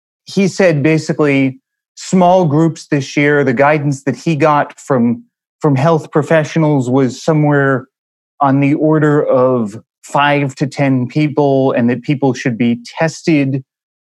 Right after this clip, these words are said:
ahead of time. Uh, the guidance, uh, from different health experts will tell you different things, but his, his basic read on it was no more than, than ten people, and that people who are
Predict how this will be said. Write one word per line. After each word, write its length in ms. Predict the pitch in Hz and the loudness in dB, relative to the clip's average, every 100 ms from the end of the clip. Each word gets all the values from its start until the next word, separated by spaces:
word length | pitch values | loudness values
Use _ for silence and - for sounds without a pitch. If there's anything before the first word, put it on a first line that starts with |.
| _ | _
ahead 380 | 123 117 - 170 | -4 -4 -2 0
of 220 | 175 147 | 2 -2
time. 640 | - 170 160 156 160 160 135 | -2 -2 0 0 -2 -4 -2
Uh, 260 | 127 120 117 - | -2 0 -2 -4
the 140 | 131 | -4
guidance, 640 | 110 143 151 143 135 - - _ _ _ _ _ _ _ | 0 0 0 0 -2 -6 -20 _ _ _ _ _ _ _
uh, 180 | 123 123 - | -2 -2 -2
from 280 | 143 127 131 _ _ _ _ _ | 0 0 -2 _ _ _ _ _
different 340 | 185 185 185 | -2 2 0
health 240 | 143 180 170 | 2 2 2
experts 460 | 151 - 156 127 | 0 0 -4 0
will 100 | 151 | -2
tell 160 | 151 160 | 0 0
you 140 | 143 | 0
different 360 | 139 139 139 127 | 0 -2 -2 -2
things, 380 | 156 143 135 120 | 0 0 0 -2
but 140 | 135 | -4
his, 320 | 117 180 160 - | 0 0 -2 -2
his 240 | 165 160 | -2 -2
basic 460 | 135 160 151 151 - - | 0 -2 -2 -6 -6 -4
read 260 | 147 147 | 0 0
on 200 | 139 131 | 0 0
it 120 | 131 | -2
was 220 | 127 123 113 | -2 -4 -2
no 300 | 131 147 156 | 0 2 2
more 380 | 147 147 143 | 2 2 2
than, 280 | 127 120 117 - _ _ _ _ 127 | 2 0 -2 -10 _ _ _ _ -2
than 240 | 135 131 | 0 0
ten 400 | - 170 170 165 | -2 0 2 0
people, 600 | - 165 143 131 131 135 | 0 -2 2 2 2 0
and 340 | - 147 147 139 | 0 0 0 0
that 220 | 135 - | -2 -4
people 440 | - 160 165 147 | -6 -2 0 -2
who 280 | 131 156 139 | 0 0 0
are 640 | - 135 131 127 123 120 | 0 2 2 2 0 -2